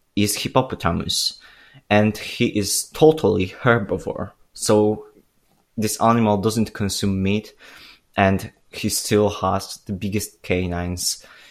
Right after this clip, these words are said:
in the world. So I think we should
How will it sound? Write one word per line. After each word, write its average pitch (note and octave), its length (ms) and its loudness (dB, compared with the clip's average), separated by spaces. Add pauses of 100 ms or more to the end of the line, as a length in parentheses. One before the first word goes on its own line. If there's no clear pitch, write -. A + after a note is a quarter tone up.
(100)
in G2 120 0
the F#2+ 100 2
world. F#2+ 580 0 (420)
So B2 520 2 (1200)
I D3+ 160 4
think D3+ 260 2
we A2 120 0
should - 340 0